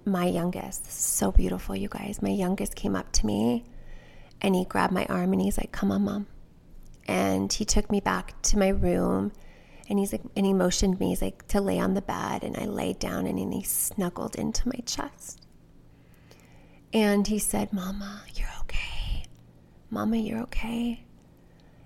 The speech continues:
And when he said that, it, the floodgates opened in that love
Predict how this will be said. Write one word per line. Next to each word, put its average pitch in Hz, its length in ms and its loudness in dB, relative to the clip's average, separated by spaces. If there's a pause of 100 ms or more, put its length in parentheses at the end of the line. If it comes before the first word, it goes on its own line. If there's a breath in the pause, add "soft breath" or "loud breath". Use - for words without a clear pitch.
(240 soft breath)
And 196 400 2
when 202 220 4
he 202 220 6
said 180 300 0
that, 220 320 0 (100)
it, - 180 -4
the 196 80 0
floodgates - 680 -4
opened - 600 -2 (260)
in 196 200 4
that 180 240 -2
love - 480 -4